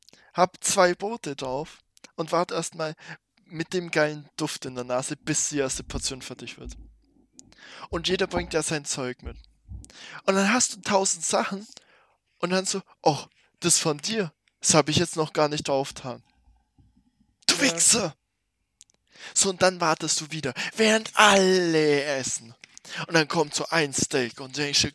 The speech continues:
Speaker 1: „Geil.“ Und du weißt, wie schnell ich esse. So ein Steak ist bei mir in dreißig Sekunden weg. Dann esse ich das Steak, null Sättigungsgefühl.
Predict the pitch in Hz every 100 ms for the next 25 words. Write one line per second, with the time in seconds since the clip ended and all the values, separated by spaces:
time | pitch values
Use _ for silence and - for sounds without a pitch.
0 | - 190 151 139 113 - - - - 147
1 | 156 147 139 160 143 - - - 120 113
2 | 110 - 117 - - - - 156 - -
3 | 196 156 - - 139 131 127 127 139 135
4 | 139 - 139 143 131 139 123 - _ _
5 | _ _ _ _ _ _ _ _ _ _
6 | _ - - - 131 - - 277 - 165
7 | 143 - 139 - 147 139 151 - 131 _
8 | _ _ _ _ _ _ _ _ _ -
9 | - _ - 185 233 247 220 190 - 131
10 | - - 127 - 123